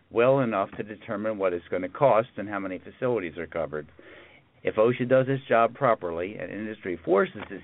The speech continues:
to do its job properly, osha would have identified through that analysis how many retail facilities, in a sense, were probably exempt because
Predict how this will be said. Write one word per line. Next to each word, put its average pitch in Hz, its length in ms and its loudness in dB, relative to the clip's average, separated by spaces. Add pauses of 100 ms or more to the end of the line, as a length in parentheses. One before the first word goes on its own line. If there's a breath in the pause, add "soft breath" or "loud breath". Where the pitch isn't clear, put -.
to 85 120 -14
do 92 140 -2
its 85 180 -4
job 87 260 -2
properly, 92 600 -4 (640 soft breath)
osha 135 220 2
would 139 120 2
have 113 120 2
identified 110 800 2
through 110 140 -4
that 101 140 0
analysis 98 600 -2 (720)
how 113 100 2
many 107 400 -2 (140)
retail 113 500 2
facilities, 92 580 -2
in 90 120 -8
a 87 160 -6
sense, 92 260 -4
were 85 60 -12
probably 90 520 -2
exempt 90 520 -2 (560 soft breath)
because 92 440 -2